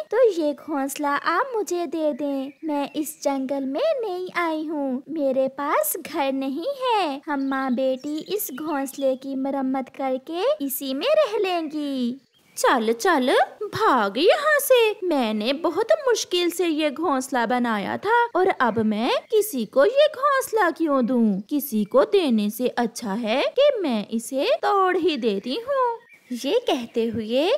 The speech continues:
गोरी कौवी फिर से पुराना घोंसला तोड़ना शुरू कर देती है। चिड़िया और उसकी बेटी भी निराश होकर वहाँ से चली जाती हैं। चिड़िया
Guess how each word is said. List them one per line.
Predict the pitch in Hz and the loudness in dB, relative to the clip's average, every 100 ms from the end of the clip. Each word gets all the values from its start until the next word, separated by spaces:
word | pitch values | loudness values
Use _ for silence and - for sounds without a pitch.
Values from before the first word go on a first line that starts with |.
| 587 | -2
गोरी | 233 254 226 226 | 0 2 2 0
कौवी | 220 233 220 220 277 320 415 - | -2 -2 -2 -2 -2 -2 -2 -2
फिर | 403 427 | 0 0
से | 427 392 | 0 0
पुराना | 349 247 240 226 220 220 220 | 0 0 0 0 0 -2 -4
घोंसला | 226 247 220 226 240 220 | -4 -4 -2 -4 -2 -2
तोड़ना | 220 233 233 226 233 302 480 622 | 0 -2 -2 -2 0 2 0 -2
शुरू | - 392 370 339 | -2 0 2 0
कर | - 269 | 0 0
देती | 226 233 220 220 233 226 | 0 0 0 -2 -6 -4
है। | 240 214 208 202 208 233 | 0 2 2 0 -6 -8
चिड़िया | 254 220 220 262 311 | -4 -4 -2 0 0
और | - 466 | 2 0
उसकी | 539 415 - 427 427 | 2 -2 0 0 2
बेटी | 254 214 208 220 | 0 -2 -4 -8
भी | 208 254 311 392 262 | -6 -4 -2 -2 -2
निराश | 269 247 214 208 220 - | -2 -2 -2 -4 -6 -4
होकर | 220 214 226 220 | -4 -4 -2 -4
वहाँ | 220 226 226 226 | -2 -4 -4 -4
से | - 320 403 587 | -4 -2 0 0
चली | 370 339 294 | 0 2 0
जाती | 226 247 220 214 220 220 | -2 -2 -2 -4 -4 0
हैं। | 233 208 202 214 - _ _ _ - | 0 0 -4 -8 -16 _ _ _ -10
चिड़िया | - 233 214 240 | -4 -4 -2 0